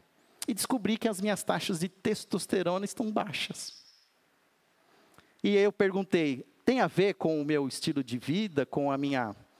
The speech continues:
né, vida de pastor, talvez, de desgaste emocional?" Ele falou, "Pode ter a ver,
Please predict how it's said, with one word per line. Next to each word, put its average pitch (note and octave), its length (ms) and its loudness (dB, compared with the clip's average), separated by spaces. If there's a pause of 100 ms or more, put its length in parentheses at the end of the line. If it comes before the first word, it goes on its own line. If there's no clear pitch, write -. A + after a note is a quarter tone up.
(300)
né, B2+ 480 0 (560)
vida C#3 320 0
de A#2 80 -12
pastor, E3+ 540 0
talvez, C#3 680 0
de A#2 380 -2 (300)
desgaste C3+ 760 0
emocional?" B2 640 -2 (180)
Ele D#4 120 -2
falou, A#3+ 240 0
"Pode - 380 -2
ter E4+ 120 2
a C#4+ 60 4
ver, F#3 260 -2